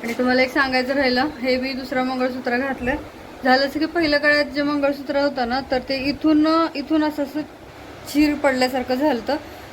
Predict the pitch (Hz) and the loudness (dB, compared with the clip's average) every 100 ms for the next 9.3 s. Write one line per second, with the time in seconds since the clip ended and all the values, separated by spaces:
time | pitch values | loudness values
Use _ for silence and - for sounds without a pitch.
0 | - 247 254 269 302 320 320 339 349 381 | 0 2 2 2 4 6 6 4 2 2
1 | 330 330 330 - 349 330 339 320 254 262 | 2 2 0 0 0 0 0 0 0 4
2 | 254 254 240 226 240 311 - - - - | 4 4 0 0 0 -2 -4 -16 -8 2
3 | 285 294 330 330 320 339 311 302 311 262 | 2 4 2 2 2 0 2 0 0 -2
4 | 269 294 320 330 330 320 - 285 294 311 | -2 -2 -2 0 -2 -2 -6 -4 -2 0
5 | 302 269 269 269 285 302 277 277 294 320 | 0 0 -2 -4 -2 -2 0 0 0 -2
6 | - 247 240 240 254 285 311 320 330 330 | -2 0 0 2 2 2 2 2 0 -2
7 | 339 - 349 320 311 311 311 311 302 311 | -4 0 2 4 4 4 2 2 0 -2
8 | 302 302 302 285 277 277 285 370 - 330 | -2 -4 -4 -6 -8 -6 -6 -8 -4 -2
9 | 302 277 240 | 0 -2 -2